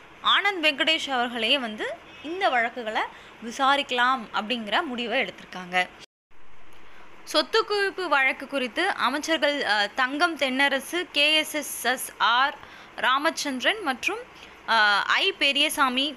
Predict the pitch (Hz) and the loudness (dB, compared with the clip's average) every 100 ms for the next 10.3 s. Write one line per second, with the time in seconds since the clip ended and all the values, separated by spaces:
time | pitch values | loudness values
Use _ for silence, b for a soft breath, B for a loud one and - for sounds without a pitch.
0 | - 285 302 330 262 269 - 208 269 277 | -6 -4 -2 0 2 2 2 2 2 2
1 | 240 226 269 330 302 254 226 240 381 392 | 2 2 2 0 0 0 -2 -2 0 0
2 | 220 247 254 233 208 262 233 226 202 180 | -4 -6 -2 -2 -2 -8 -8 -6 -2 -2
3 | 202 440 - B B - 269 226 302 - | 0 -2 -6 B B -6 -2 0 0 -2
4 | 359 392 453 - - - - - - 269 | 2 2 0 -6 -20 -20 -20 -20 -2 2
5 | 349 440 440 330 269 320 392 359 269 226 | 4 4 2 4 6 6 6 4 2 0
6 | 214 320 453 B B B - _ - 381 | 0 -2 -2 B B B -20 _ 0 2
7 | 403 320 285 254 311 403 - - - 277 | 2 2 0 2 2 0 -6 -12 -4 -2
8 | 330 - 262 277 370 392 - 302 269 240 | -2 -4 -4 -4 -4 -4 -2 -2 -2 -4
9 | 226 196 220 311 311 285 233 208 202 220 | -2 0 2 2 2 4 2 2 2 0
10 | 262 214 330 | -2 -4 -6